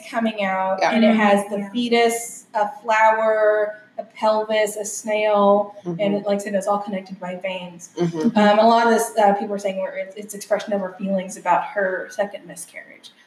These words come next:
Speaker 1: because
Speaker 2: Mm-hmm.
Speaker 1: obviously because of her, um, injuries that she
Speaker 2: Mm-hmm.
Speaker 1: suffered from. Um,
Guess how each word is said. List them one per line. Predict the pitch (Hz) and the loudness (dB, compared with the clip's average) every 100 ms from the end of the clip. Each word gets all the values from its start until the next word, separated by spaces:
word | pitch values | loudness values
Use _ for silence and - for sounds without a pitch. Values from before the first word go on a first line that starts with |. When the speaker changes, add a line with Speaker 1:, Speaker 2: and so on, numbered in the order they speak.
| _ | _
Speaker 1:
because | 190 196 190 | 0 2 4
Speaker 2:
Mm-hmm. | 170 | 4
Speaker 1:
obviously | 190 185 - | 2 0 -8
because | 170 190 - | -12 -14 -10
of | |
her, | 196 175 - | -6 -4 -2
um, | 202 196 | -4 -4
injuries | 202 185 170 160 - - | -6 -6 -6 -8 -10 -4
that | 185 | 0
she | 175 | 2
Speaker 2:
Mm-hmm. | 156 | 0
Speaker 1:
suffered | 147 156 180 - | -2 -6 -12 -12
from. | - - _ _ _ - - - - - | -14 -14 _ _ _ -20 -20 -20 -14 0
Um, | 254 240 240 226 226 | 4 6 6 6 4